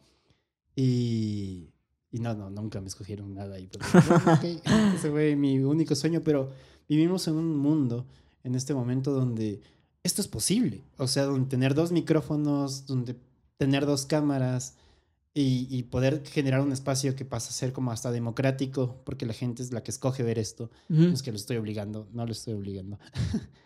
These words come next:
Speaker 1: Eh, pueden, pueden decir, "Ah, ok, voy a escuchar lo que ellos dos piensan". Y, y es lindo saberte acá. Escuché tu charla ted de hace dos años, no pude escucharla de este año.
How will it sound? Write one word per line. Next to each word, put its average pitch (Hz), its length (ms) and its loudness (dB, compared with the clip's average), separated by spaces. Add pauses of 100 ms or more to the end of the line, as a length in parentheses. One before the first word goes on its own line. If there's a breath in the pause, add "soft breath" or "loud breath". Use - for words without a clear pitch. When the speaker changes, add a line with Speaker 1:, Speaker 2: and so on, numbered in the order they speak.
(360 soft breath)
Speaker 1:
Eh, 131 120 4
pueden, 135 640 2 (720 soft breath)
pueden 139 320 4
decir, 151 280 2
"Ah, 262 120 2
ok, - 120 -4 (140)
voy 233 100 0
a 233 40 -2
escuchar 208 400 -2
lo 208 180 -2
que 160 180 0
ellos 170 220 -2
dos 165 140 -6
piensan". 135 520 -2 (140)
Y, 127 500 -2
y 131 120 0
es 151 160 -2
lindo 185 500 0 (640 soft breath)
saberte 139 420 2
acá. 143 460 0 (140)
Escuché 139 580 0
tu 131 160 -4 (240)
charla 135 300 2
ted 131 140 4
de 127 260 0
hace 123 160 -4
dos 120 180 -6
años, 123 200 -4
no 131 100 -2
pude 135 80 -2
escucharla 123 400 -4
de 110 80 -4
este 117 160 -6
año. 113 240 -4